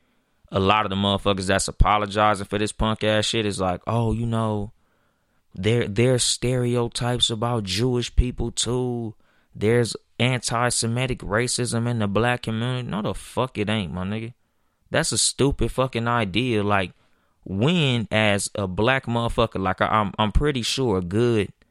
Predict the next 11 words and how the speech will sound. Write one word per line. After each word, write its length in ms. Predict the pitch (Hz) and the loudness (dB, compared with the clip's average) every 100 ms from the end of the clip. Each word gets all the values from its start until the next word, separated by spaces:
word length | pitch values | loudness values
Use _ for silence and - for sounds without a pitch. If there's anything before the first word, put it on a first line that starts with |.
| _ _ _ | _ _ _
seventy-five 880 | - - 95 107 101 95 - 104 98 | -4 0 2 4 2 0 4 4 4
percent 500 | - 82 - 113 95 - | 2 0 -2 -2 -4 -4
at 240 | 95 90 | -4 -2
least, 420 | 85 92 113 85 - | -2 0 0 -2 -6
at 140 | 87 | -6
least 300 | 87 123 107 | -2 -2 -2
seventy-five 600 | - 95 92 - 98 90 | 0 0 0 0 0 0
percent 320 | - - 113 | -4 -4 -2
of 80 | 95 | 0
my 120 | 87 | -2
listeners 600 | 85 95 113 - 82 - | -2 0 0 -2 -6 -8